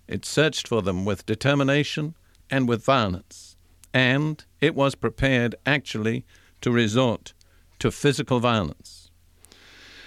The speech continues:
Another thing I noticed there is that it embraced both young and old. It says, "All the men of the city, both young and old." This city,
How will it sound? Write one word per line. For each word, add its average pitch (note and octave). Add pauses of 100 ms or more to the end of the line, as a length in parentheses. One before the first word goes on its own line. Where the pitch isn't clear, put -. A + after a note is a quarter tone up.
(140)
Another C#3+
thing D3
I C#3+
noticed C#3
there C3+
is C3
that B2+
it A#2+
embraced C3
both A#2+
young D#3
and D#3
old. C#3+ (760)
It A#2+
says, B2+
"All D#3+
the C3
men A#2
of F#2
the F2
city, - (200)
both G#2+
young C#3+
and D3
old." G#2+
This D3+
city, G#2